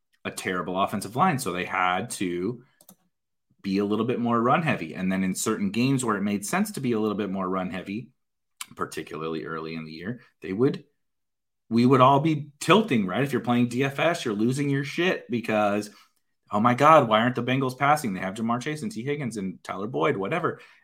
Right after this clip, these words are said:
And then as the season progressed, we saw, you know, they would take advantage of certain situations when it made more sense for them to throw. Next year,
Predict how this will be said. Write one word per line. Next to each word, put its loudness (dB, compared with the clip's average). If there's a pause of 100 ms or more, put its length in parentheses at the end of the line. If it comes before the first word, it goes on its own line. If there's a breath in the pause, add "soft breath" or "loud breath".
(180)
And 4
then 2
as -4
the -4
season -2
progressed, -4
we -6
saw, 0 (440)
you -4
know, 0
they 2
would 2
take -6
advantage -2
of -12
certain -6
situations -6 (260 soft breath)
when -8
it -10
made -12
more -14
sense -6 (320)
for -6
them -10
to -18
throw. 0
Next -4
year, 2